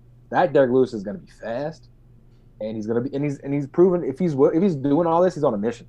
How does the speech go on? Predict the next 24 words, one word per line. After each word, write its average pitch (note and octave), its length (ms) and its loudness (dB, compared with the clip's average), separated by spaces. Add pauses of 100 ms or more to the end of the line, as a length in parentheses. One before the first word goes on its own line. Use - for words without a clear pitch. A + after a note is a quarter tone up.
(140)
He C3 80 -4
wants, D3+ 400 -2
he C3 140 -2
wants D3+ 220 0
to - 60 -14
prove D3 240 -2
something, A#2+ 400 -6 (600)
and A#2 520 -6 (460)
I, C#3+ 520 0
I'm C3 280 -4
excited B2+ 500 -6
to B2+ 60 -6
see C#3 180 -6
it. C#3 120 -4
I C3 100 -2
definitely C3 320 -4
wanna D3 140 -4
see C#3 80 -6
his A2+ 100 -2
ground A2 320 -8
game A#2 160 -6
and G2+ 100 -8
wrestling G#2+ 320 -8
improve G#2+ 340 -8